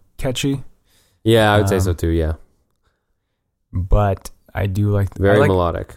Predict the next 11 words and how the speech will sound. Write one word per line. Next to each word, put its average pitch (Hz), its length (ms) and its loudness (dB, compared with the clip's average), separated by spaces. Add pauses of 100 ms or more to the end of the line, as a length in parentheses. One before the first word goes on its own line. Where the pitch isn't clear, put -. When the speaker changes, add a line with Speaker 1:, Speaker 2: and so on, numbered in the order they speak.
Speaker 1:
I 127 80 -4
like 147 160 -4
how 156 160 -4
dark 104 440 -2
the 110 100 -6
Westworld 104 560 -4
one 127 240 -4
is. 135 420 -6 (1300)
That's 107 200 -6
just 101 220 -4
m-, 104 140 -6